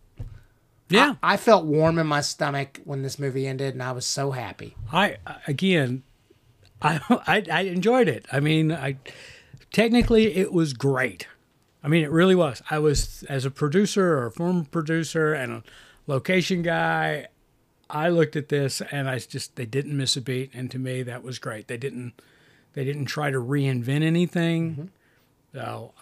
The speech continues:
Speaker 1: kudos on that. But anyway, all right. It's A Christmas Story Christmas. It's on H B O Max now. I would say, 'cause,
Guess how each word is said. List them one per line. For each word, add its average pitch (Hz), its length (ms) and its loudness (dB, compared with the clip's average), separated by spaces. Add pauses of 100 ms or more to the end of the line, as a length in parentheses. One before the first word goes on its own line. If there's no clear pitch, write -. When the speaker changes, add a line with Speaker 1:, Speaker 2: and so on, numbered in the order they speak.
(100)
Speaker 1:
kudos 123 760 -2 (220)
on 139 180 -6
that. 117 320 -8 (920)
But 202 160 6
anyway, 190 360 2
all 240 140 8
right. 165 300 6
It's 165 180 -2
A 160 80 0
Christmas 220 600 4
Story 190 400 6
Christmas. 185 500 0
It's 151 160 0
on 160 160 0
H 156 260 -2
B 151 160 2
O 143 140 2
Max 147 840 -4
now. 147 680 0
I 170 180 6
would 240 180 6
say, 147 600 2
'cause, - 280 -8